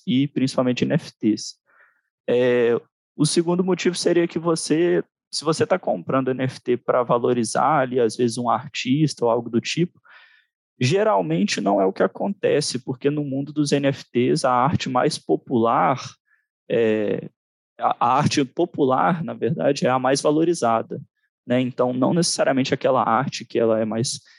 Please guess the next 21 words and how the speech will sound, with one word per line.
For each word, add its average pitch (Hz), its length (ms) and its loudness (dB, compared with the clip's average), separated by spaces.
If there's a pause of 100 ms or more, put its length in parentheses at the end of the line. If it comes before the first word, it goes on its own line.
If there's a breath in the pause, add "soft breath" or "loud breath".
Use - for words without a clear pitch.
(180 soft breath)
complexa, 131 720 0
mais 117 180 2
bonita, 120 840 0 (400)
é... 110 300 2
que - 140 -2
as 113 80 0
pessoas 113 340 0
gostam 123 380 0
mais, 143 280 2
mas 165 180 -2
é 160 60 2
aquela 156 280 0
que - 60 0
é 156 40 2
mais 160 180 0
popular. 160 760 0 (140)
Memes, 151 640 -2
por 127 200 0
exemplo, 123 460 -4
são 120 200 -8
extremamente, 120 880 0